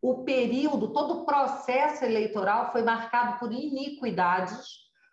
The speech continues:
foi marcado por censura por parte da Justiça Eleitoral para um dos lados,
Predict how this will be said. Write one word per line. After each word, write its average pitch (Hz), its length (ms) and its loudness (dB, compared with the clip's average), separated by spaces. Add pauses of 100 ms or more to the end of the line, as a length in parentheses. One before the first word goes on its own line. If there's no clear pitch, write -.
(140)
foi 269 200 2
marcado 254 680 0
por 254 180 -2
censura 294 1120 0 (600)
por 254 240 0
parte 226 360 0 (120)
da 254 180 2
Justiça 262 640 -4
Eleitoral 220 640 2
para 214 460 0
um 339 220 -2
dos 254 200 -2
lados, 202 480 -2